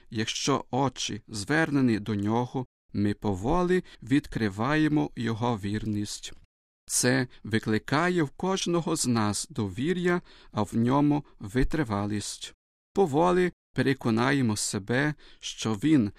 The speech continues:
нас не покинув, і поки ми залишаємось йому вірні, доти ми зазнаємо його вірність. Кожний з нас по-своєму переходить це вавилонське переселення в наших душах.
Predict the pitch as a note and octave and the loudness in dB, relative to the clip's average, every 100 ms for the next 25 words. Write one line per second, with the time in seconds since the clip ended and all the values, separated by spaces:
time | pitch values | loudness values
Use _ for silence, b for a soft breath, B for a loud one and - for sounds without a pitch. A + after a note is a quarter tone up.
0 | B G2+ G#2+ C3+ B2+ - D3 G#3 A3 G3 | B 0 2 2 0 0 0 0 -2 -2
1 | B2+ B2 G#2 G2 G2+ b b b A2 - | 0 2 2 -2 -8 b b b -4 2
2 | F3 E3+ F3 E3 C3 G#2+ A#2+ A#2+ A#2 - | 2 2 2 2 2 0 -2 -2 -2 0
3 | E3 E3 D#3+ D#3 - B2 C3+ C#3 A#2+ A2 | 0 2 2 2 -2 -2 2 2 0 0
4 | E3 A#2+ G#2 F#2+ - _ - A2 B2+ C3 | 2 2 2 0 -6 _ -10 0 2 2
5 | - C#3 - b - G#2+ G2 G2+ - A2 | -2 -4 -4 b -2 0 0 -2 -2 0
6 | C#3 D#3 D3+ D3 D#3 - A2 A2 C3 - | 2 2 2 0 -2 -4 -2 0 -2 -2
7 | G#2+ G#2+ G#2 G2+ - - - _ _ _ | -2 -2 -2 -4 -8 -14 -18 _ _ _
8 | - F3 G3 F#3 F#3 E3 C#3+ B2 G#2 - | -2 2 2 2 0 2 4 4 2 -2
9 | - - B2 - B2+ B2+ A#2+ G2+ G2 _ | -6 -6 -4 -2 0 2 2 0 -4 _
10 | G#2 G#2 - C#3 E3 D#3 D#3+ - B B | -2 -2 -2 0 0 2 0 -2 B B
11 | - - B2+ - A#2 G#2 G#2+ G2+ D#3 F#3+ | -6 -2 -2 -2 -4 -4 -2 -2 0 0
12 | F#3 - E3+ E3+ - A#2+ A#2+ - A#2 A#2 | 0 -2 -4 -4 -4 -4 -2 0 2 0
13 | G#2+ G2+ G2+ F#2+ - - A2 G#2+ B2+ C3+ | 0 -2 -4 -6 -14 -4 0 0 0 -2
14 | C3+ C3 A2 G#2 B2+ A2+ - A#2+ - - | -4 -6 -6 0 0 0 -8 -10 -16 -20